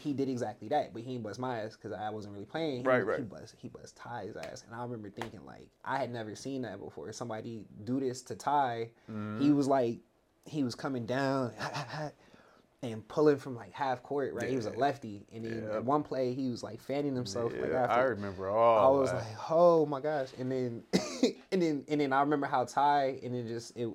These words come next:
Speaker 1: like, what the environment, the atmosphere was like after that game. The
Speaker 2: Mm-hmm.
Speaker 1: very next game after that, right? And again, like, practice was, was,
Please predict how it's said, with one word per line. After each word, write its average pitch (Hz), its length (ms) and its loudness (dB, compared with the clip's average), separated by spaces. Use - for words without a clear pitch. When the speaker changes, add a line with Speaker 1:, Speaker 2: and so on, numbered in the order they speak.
Speaker 1:
like, 113 240 -2
what 120 120 4
the 110 140 -4
environment, 117 560 0
the 107 60 -6
atmosphere 123 500 -4
was 107 80 -8
like 110 160 -4
after 113 240 -4
that 123 220 -2
game. 113 420 -8
The 113 80 -8
Speaker 2:
Mm-hmm. 107 160 -8
Speaker 1:
very 135 300 2
next 123 340 -4
game 113 260 -10
after 104 280 -12
that, 117 320 -4
right? 110 320 -8
And 120 80 -8
again, 117 160 -8
like, 98 140 -16
practice 127 380 -2
was, 104 280 -12
was, 107 300 -12